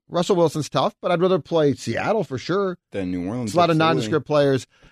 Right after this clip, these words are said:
Speaker 1: And then, of course, um, through the, through the adventures of both the National Football League officiating and the Seattle Seahawks, um, really, really stupid delay of game penalty, you're now going to play the Saints on Sunday. And my guess is you are going to be one and done. I, I don't,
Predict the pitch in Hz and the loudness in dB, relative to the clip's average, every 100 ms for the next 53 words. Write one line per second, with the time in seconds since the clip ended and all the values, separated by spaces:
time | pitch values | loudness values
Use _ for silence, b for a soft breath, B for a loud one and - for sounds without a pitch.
0 | b 143 147 143 123 - 127 113 - 113 | b 2 4 4 0 2 2 2 0 0
1 | 104 95 87 - 113 117 107 104 95 92 | 0 -4 -10 -10 -4 -2 0 0 0 -2
2 | 85 82 110 101 92 95 104 101 92 95 | -4 -2 0 2 0 2 0 -2 -4 -4
3 | 107 95 104 101 98 104 101 - 95 98 | -4 -6 -6 -6 -6 -10 -12 -10 -8 -6
4 | 92 107 - 107 90 90 87 - b b | -8 -8 -8 -6 -6 -6 -10 -14 b b
5 | - 113 107 92 90 95 95 - - 101 | -4 0 2 2 -2 -2 -4 -4 -2 0
6 | 98 95 82 110 98 95 87 - - 82 | 2 0 -4 -2 2 2 2 -2 -10 -6
7 | 82 82 95 101 104 120 101 92 95 101 | -6 -6 -8 -6 -2 0 0 0 -2 -2
8 | 90 - - 107 90 90 76 - _ _ | -4 -10 -10 -8 -4 -4 -6 -12 _ _
9 | - 107 107 95 87 92 92 85 82 85 | -8 -2 0 0 -2 -2 -2 -4 -6 -6
10 | 80 - _ - 139 135 123 104 107 90 | -8 -10 _ 0 2 4 4 2 -2 -2
11 | - 90 82 95 90 92 82 - 87 87 | -4 -4 -4 -4 -6 -4 -6 -4 -4 -2
12 | 90 90 113 113 107 107 - 85 90 98 | -2 0 2 2 2 0 0 -6 -4 -2
13 | 87 85 85 80 85 80 78 76 73 76 | -2 -4 -6 -8 -10 -8 -8 -10 -10 -12
14 | 76 90 123 - 143 143 | -10 -4 -2 2 4 2